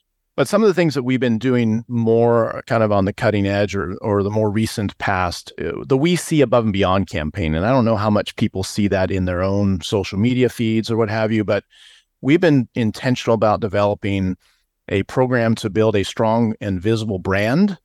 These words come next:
that will elevate the image of the structural engineering profession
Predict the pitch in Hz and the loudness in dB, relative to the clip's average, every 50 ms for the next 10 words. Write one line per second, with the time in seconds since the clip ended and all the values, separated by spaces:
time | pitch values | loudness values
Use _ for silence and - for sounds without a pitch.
0 | _ - - 107 - 110 107 - - 110 110 113 117 110 113 117 - - 98 80 | _ -2 -2 -2 0 -2 -4 -2 0 0 0 2 2 2 2 0 0 -4 -4 -4
1 | 98 110 120 143 156 156 160 147 135 143 139 - - 143 135 - - 135 135 131 | 0 0 0 0 0 0 0 -2 0 0 -6 -4 -4 -4 -4 -2 -2 0 0 0
2 | 127 131 131 131 131 131 127 120 - 113 - 127 123 131 - - 156 170 185 180 | 0 0 0 0 2 0 0 0 -2 -2 -2 -2 -2 -2 -2 -2 -2 -2 -2 -4